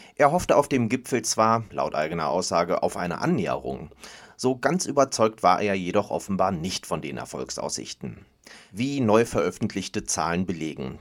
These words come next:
trennte sich Russland in den vergangenen Monaten kontinuierlich von U-S-Staatsanleihen. Insgesamt warf das Land in den Monaten April und Mai rund achtzig Milliarden an amerikanischen Staatspapieren auf den Markt. Analysten führen den Zinsanstieg im Mai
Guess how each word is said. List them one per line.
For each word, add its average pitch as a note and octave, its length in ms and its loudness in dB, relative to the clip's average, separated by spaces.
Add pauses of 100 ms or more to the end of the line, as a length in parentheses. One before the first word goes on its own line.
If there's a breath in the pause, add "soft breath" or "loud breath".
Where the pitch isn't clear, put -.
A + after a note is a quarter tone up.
trennte D#3+ 320 0
sich A#2+ 240 -4
Russland G2+ 400 0
in F#2 140 0
den F#2 140 0
vergangenen F2 560 0
Monaten D#2+ 560 -2 (100)
kontinuierlich G2 840 0
von B2+ 220 0
U-S-Staatsanleihen. - 1400 -2 (580 loud breath)
Insgesamt C3 600 4
warf A2 180 6
das A#2 200 2
Land G2+ 220 2
in G#2+ 120 0
den G#2 100 2
Monaten F#2 540 2
April E2+ 400 -2
und - 180 -2
Mai E2 300 -2
rund D3 400 -2
achtzig - 400 -4
Milliarden E2+ 460 2
an - 160 0
amerikanischen G#2 720 -2
Staatspapieren - 800 -4
auf - 240 -6
den E2+ 160 -6
Markt. F#2 420 -2 (520 loud breath)
Analysten D3 560 2
führen C#3 300 0
den B2+ 220 0
Zinsanstieg - 760 0
im C#3 80 2
Mai G#2+ 320 4